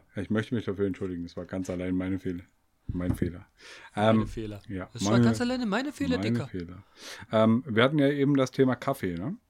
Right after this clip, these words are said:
Speaker 2: Mhm.
Speaker 1: Und, ähm, weißt du, was zu Kaffee immer ganz gut passt?
Speaker 2: Zigaretten.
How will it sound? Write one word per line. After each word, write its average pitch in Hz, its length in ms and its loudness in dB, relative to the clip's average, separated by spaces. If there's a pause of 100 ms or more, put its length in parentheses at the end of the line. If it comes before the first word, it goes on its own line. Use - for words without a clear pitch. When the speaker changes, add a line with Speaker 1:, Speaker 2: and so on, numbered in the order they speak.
(320)
Speaker 2:
Mhm. 110 380 -10
Speaker 1:
Und, 110 420 -2
ähm, 107 380 -2
weißt 120 200 -4
du, - 60 -8
was 113 80 -6
zu 123 120 -8
Kaffee 139 260 -8
immer 127 160 -2
ganz 123 160 -10
gut - 180 -8
passt? - 360 -14 (1160)
Speaker 2:
Zigaretten. 104 540 -10